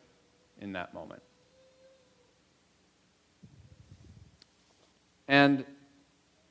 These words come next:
we read something else, we hear something else in Psalm twenty-three, as opposed to the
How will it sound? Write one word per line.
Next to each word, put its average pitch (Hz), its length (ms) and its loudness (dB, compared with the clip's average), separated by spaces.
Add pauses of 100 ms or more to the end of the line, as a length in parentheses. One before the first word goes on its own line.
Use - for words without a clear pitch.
(720)
we 127 560 2 (280)
read 147 280 2
something 113 360 -2
else, 110 280 2
we 110 100 -8
hear 131 580 0 (100)
something 95 380 -8
else 98 420 -4 (460)
in 104 160 -6
Psalm 104 260 -4
twenty-three, 95 600 -6 (1600)
as 120 120 -2
opposed 139 460 6
to 120 100 -4
the 110 360 2